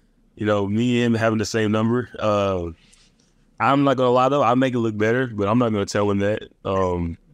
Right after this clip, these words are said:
<laughs> but, but no, it's a, it's pretty, it's a pretty cool thing. Uh, him having thirty. Um, I don't know why. I don't even think that number means a lot to me. It's just like, it's just,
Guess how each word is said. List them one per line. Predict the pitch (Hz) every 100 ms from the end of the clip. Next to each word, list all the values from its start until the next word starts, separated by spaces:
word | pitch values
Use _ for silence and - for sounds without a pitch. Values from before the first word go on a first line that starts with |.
| _ _ -
<laughs> | - - 208 - -
but, | 123 101 - - - - _
but | 117 127
no, | 135 131
it's | 147 180
a, | 160 131
it's | 170
pretty, | - 220 131
it's | 143
a | 175
pretty | 151 131
cool | - 117
thing. | 98 113 113 101 - -
Uh, | 98 92
him | 92 113
having | 113 101 90
thirty. | 95 101 104 - - - - -
Um, | 87 85 80 - _
I | 147
don't | 160
know | 127
why. | 113 131 117
I |
don't | 165 185
even | 135 110
think | 143 123
that | 143
number | 131 117
means | 101 117 113
a |
lot | 117 -
to | 131
me. | 127 123 - 113
It's | 113 123
just | 120 -
like, | 90
it's | 110 117
just, | 98